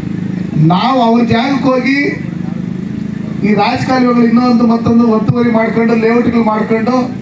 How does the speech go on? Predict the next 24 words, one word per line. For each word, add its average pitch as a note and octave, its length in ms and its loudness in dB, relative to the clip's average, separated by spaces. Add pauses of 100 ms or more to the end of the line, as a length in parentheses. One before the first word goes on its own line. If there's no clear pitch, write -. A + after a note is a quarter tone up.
(680)
ಹಳ್ಳಗಳನ್ನ A#3+ 480 2 (100)
ಮುಚ್ಕೊಂಡು A#3 460 0
ಮನೆಗಳು A#3 300 -2
ಕಟ್ಕೊಂಡ್ರೆ G#3+ 600 -2
ನಮ್ A3 320 0
ಜಾಗಕ್ಕೆ A#3+ 420 -2
ನೀರು A3+ 140 2
ಬರ್ತದೆ. F3 360 0 (920)
ಏನ್ A3+ 160 2
ಹೇಳಿ? D#4+ 240 -4 (400)
ಅದು G3 180 2
ಒರಿಜಿನಲ್ A3 420 0
ನಂದಪ್ಪ A3+ 500 0
ಜಾಗ, F#3+ 220 0 (280)
ನಿಂದಲ್ಲ. G#3+ 320 0 (1040)
ಏನು G#3+ 160 0
ನಮ್ F#3+ 240 0
ಜಾಗ A3 280 0
ಬಿಟ್ಬಿಡಿ G3 320 -2
ಅನ್ನೋ G3 220 -2
ಲೆಕ್ಕಾಚಾರದಲ್ಲಿ F3+ 580 -2
ಬಂದು F3 180 -2
ಮನೆಗಳು E3+ 300 0
ತುಂಬೋಗುತ್ತೆ. D3 500 -2